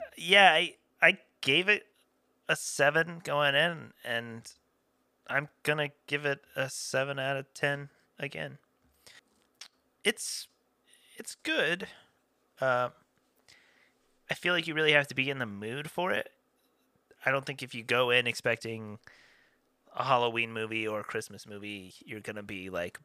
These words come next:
blown away in a sense. But if you go in kind of expecting a blending of the two holidays, and really, this could be just, like, your, an amalgamation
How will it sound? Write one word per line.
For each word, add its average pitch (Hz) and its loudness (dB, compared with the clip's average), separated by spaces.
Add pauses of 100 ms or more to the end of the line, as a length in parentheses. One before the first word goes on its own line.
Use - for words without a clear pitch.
blown 127 -2
away 120 -6
in 196 -12
a 196 -8
sense. - -6
But 131 2
if - -10
you 120 -12
go 123 -2
in 117 -2
kind 120 -4
of 104 -6
expecting 113 -4
a 104 -6
blending 110 -4
of 107 -8
the 101 -6
two 104 -8
holidays, 92 -6 (640)
and 113 -4
really, 151 0 (120)
this 139 -6
could 165 -10
be 131 -2
just, 123 -10
like, 110 -2
your, 98 -6 (1040)
an 127 0
amalgamation 120 2